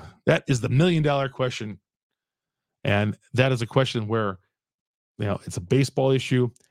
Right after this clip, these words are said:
It's a part Mark Attanasio issue. I mean, a guy is spending his money on other things, and you like to look and think, "Wow, can you spend some money on our baseball team here instead of spending money on, on British soccer?" You know,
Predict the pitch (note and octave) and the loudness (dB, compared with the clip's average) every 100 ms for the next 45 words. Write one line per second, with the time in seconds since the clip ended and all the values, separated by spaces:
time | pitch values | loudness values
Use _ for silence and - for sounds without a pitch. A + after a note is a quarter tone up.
0 | _ _ _ - - - A#2+ - A2 G2+ | _ _ _ -20 -14 -2 -2 0 -4 -2
1 | F#2 - G2+ C#3+ - B2+ B2 A#2+ - A2+ | -6 -2 0 2 2 0 2 0 0 0
2 | A2+ G#2 _ _ _ _ _ _ _ _ | 0 -4 _ _ _ _ _ _ _ _
3 | _ _ - A#2+ A2 A2 B2 G#2+ - A#2+ | _ _ -4 -2 0 2 2 0 0 2
4 | G#2+ F#2 G2 A#2 A2+ - G#2+ F#2 B2 B2 | 0 -2 2 2 2 0 -2 0 2 2
5 | A#2+ G2 - - F#2+ F2 F#2 G#2 - F#2 | 0 -4 -10 -8 -4 -2 0 0 -2 -2
6 | G2+ B2 E2 D#2+ G2 F#2 - - D3 D#3+ | 0 0 -2 -4 -6 -6 -8 -2 0 0
7 | - G#2 G#2+ - D#3 - C3+ C#3+ F#3+ A2+ | -4 -6 -6 -6 -8 -4 -2 0 0 0
8 | A2 A2 C#3 D3 D3+ E3+ - F#3 E3 F#3+ | 0 2 0 0 0 0 2 4 4 2
9 | G3 A2 D#3+ C#3 - - - D#3+ C3 A#2+ | 0 -2 -2 -4 -4 -4 0 2 2 2
10 | D#3 D#3+ F#2+ F2+ - _ _ _ _ - | 2 0 0 -2 -6 _ _ _ _ -12
11 | F2 D2+ C#3 - _ - - C3+ D3+ - | -8 -8 -8 -12 _ -6 4 6 6 0
12 | - - C#3 E3 G3+ E3+ _ _ _ _ | -4 -2 -2 0 0 0 _ _ _ _
13 | _ _ _ - G2 D3+ - | _ _ _ -2 2 2 0